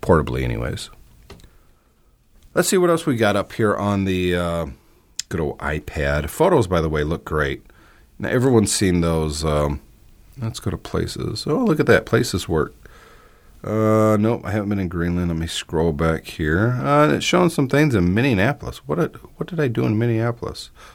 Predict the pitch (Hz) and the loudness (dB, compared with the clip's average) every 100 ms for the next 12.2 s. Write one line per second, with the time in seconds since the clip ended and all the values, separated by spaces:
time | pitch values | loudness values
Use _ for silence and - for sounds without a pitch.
0 | - - 82 95 110 117 110 104 95 87 | -12 -2 2 4 6 6 6 6 4 2
1 | - - - - 101 92 82 76 67 69 | -4 -16 -18 -8 -4 0 0 2 0 -4
2 | - - - 78 71 - - - - 101 | -10 -12 -2 2 2 2 -8 -8 -2 0
3 | - 73 - - - - - - - 143 | 0 -2 -6 -18 -18 -18 -20 -6 2 4
4 | 139 123 - - - - - - - _ | 4 0 -6 -18 -18 -20 -20 -20 -20 _
5 | _ _ _ _ _ _ _ _ _ _ | _ _ _ _ _ _ _ _ _ _
6 | - 156 151 160 139 156 90 - - 120 | -4 0 0 0 2 4 2 -2 -4 -2
7 | - 117 110 - - - _ - _ _ | 2 2 2 -2 -4 -8 _ -20 _ _
8 | _ _ _ _ - - - 233 294 262 | _ _ _ _ -10 -4 0 4 4 6
9 | 160 107 95 92 87 92 92 90 90 85 | 6 6 4 4 2 2 2 4 2 0
10 | - - - _ 95 95 90 - 95 - | -6 -20 -20 _ 0 2 0 -4 -6 -2
11 | 131 117 107 98 95 - 87 92 107 104 | 4 6 6 4 2 2 0 2 2 4
12 | 113 143 | 4 2